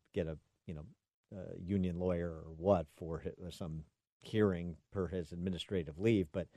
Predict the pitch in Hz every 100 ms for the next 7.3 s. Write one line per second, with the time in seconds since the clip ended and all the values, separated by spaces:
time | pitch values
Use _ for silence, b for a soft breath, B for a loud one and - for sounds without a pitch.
0 | - _ _ _ - 127 120 104 - 151
1 | 117 - 107 95 82 80 _ _ _ _
2 | - - 185 156 107 120 180 196 110 82
3 | - _ _ _ _ _ _ _ _ _
4 | _ - 156 131 165 139 123 175 131 123
5 | 139 127 - - - - - - 147 151
6 | 131 120 151 139 - 147 123 131 - 151
7 | - - 143